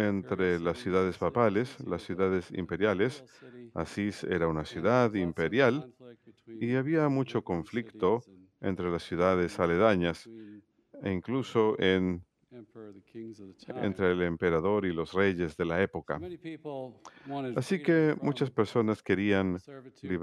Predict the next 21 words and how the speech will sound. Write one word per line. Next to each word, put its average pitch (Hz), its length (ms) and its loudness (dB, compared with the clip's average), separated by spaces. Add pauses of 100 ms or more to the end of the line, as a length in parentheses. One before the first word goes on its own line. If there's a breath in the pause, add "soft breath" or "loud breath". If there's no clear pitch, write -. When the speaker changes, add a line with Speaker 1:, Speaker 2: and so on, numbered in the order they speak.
(160)
Speaker 1:
libertad 98 380 4
de 87 400 0
la 80 100 2
Speaker 2:
system. 80 100 -10 (100)
Speaker 1:
servidumbre 98 500 2
del 80 200 0
Speaker 2:
The - 60 -20
rising 87 180 -8
Speaker 1:
sistema 92 420 2
Speaker 2:
merchant 82 120 -4
class - 20 -16
Speaker 1:
feudal. 92 460 4
Speaker 2:
gave - 140 -20
them 92 220 -20
money, 123 380 -18 (120)
Speaker 1:
La 82 680 0
Speaker 2:
coinage 127 380 -14
Speaker 1:
clase - 40 -6
Speaker 2:
was 90 140 0
developing 92 80 -4
Speaker 1:
comerciante 92 720 0